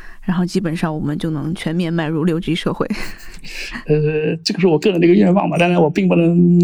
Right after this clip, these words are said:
Speaker 2: 保证说它是不是一定会实现。<laughs>
Speaker 1: 那如果我们现在看的话，就不管是这个从 SpaceX 或者是我们国内的一些这个领域的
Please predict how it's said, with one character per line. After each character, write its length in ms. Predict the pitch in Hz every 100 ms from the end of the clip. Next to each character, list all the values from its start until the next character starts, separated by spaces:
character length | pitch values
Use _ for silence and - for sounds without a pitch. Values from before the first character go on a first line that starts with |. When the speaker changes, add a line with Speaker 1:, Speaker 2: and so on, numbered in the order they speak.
| 175
Speaker 2:
保 160 | 147
证 120 | 139 165
说 140 | 165
它 100 | 165
是 160 | 165 170
不 60 |
是 160 | 202 165
一 100 | 170
定 120 | -
会 120 | -
实 200 | - -
现。 200 | 180 226 - _ - - - 180 214
<laughs> 760 | 220 208 190 175 _ _ _
Speaker 1:
那 140 | - 339
如 120 | 190
果 160 | 330 330
我 140 | 208
们 140 | 160
现 120 | 196 240
在 140 | 202
看 240 | - 247
的 100 | 208
话， 240 | 185 185 147 - -
就 100 | 226
不 100 | 277
管 180 | 233
是 200 | 190 214
这 160 | 208 214
个 100 | 185
从 380 | 185 170 160 175
SpaceX 600 | - 202 185 190 160 -
或 120 | 202
者 80 | 165
是 100 | 185
我 80 | 160
们 100 | 165
国 140 | 131
内 140 | 175
的 100 | 185
一 140 | 156 170
些 240 | - 175
这 120 | 170
个 120 | 175 143
领 180 | 78
域 80 | 151
的 260 | 156 139